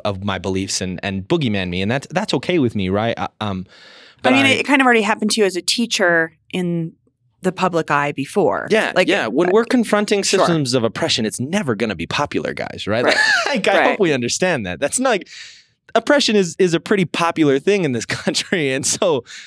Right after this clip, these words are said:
Speaker 1: I think we gotta be real honest about folks who challenge that and, and the way that we treat it. You know, if, if it comes to confronting the way that I think folks are marginalized, I'd rather not be popular.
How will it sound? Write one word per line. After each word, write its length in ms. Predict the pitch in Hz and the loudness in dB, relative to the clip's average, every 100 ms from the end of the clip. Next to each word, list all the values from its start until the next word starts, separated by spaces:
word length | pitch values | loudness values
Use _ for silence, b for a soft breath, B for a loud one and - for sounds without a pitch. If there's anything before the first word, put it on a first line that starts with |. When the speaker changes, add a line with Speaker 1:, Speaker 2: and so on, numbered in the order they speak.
| B B | B B
Speaker 1:
I 120 | 185 | -2
think 200 | 220 214 | 0 2
we 80 | 196 | 2
gotta 240 | 175 156 | 2 2
be 280 | 147 139 90 | 2 2 2
real 280 | 156 147 139 | 2 4 2
honest 320 | 151 143 135 | 0 0 2
about 220 | 120 104 | 2 0
folks 320 | - 147 - | 0 -2 0
who 100 | 131 | -2
challenge 520 | - 214 190 160 127 | 0 0 2 2 2
that 260 | 123 113 - | 2 0 -2
and, 280 | - 113 113 | -4 -4 -4
and 160 | - 123 | -4 0
the 60 | 127 | 2
way 160 | 160 | 2
that 100 | 135 | 2
we 80 | 120 | 0
treat 280 | - 117 101 | 0 -2 -2
it. 180 | 90 b b b | -4 b b b
You 100 | 139 | -2
know, 120 | 147 | 0
if, 140 | 151 - | 0 0
if 160 | 147 151 | 0 0
it 100 | - | -2
comes 220 | 180 196 | -2 0
to 100 | 170 | 0
confronting 760 | - 127 - 143 139 127 113 - b b | 0 -2 -4 -4 -2 -2 -2 -6 b b
the 100 | 120 | 0
way 160 | 117 123 | 2 2
that 100 | 120 | 2
I 60 | 117 | 0
think 220 | 123 110 | -2 -2
folks 280 | 120 117 120 | -2 0 0
are 60 | |
marginalized, 640 | 117 135 131 117 110 104 104 | 2 0 0 -2 0 -2 -2
I'd 120 | 107 | 0
rather 200 | 113 117 | 0 0
not 220 | 131 123 | -2 -4
be 80 | 87 | -8
popular. 540 | 87 80 78 71 71 | -6 -6 -6 -8 -10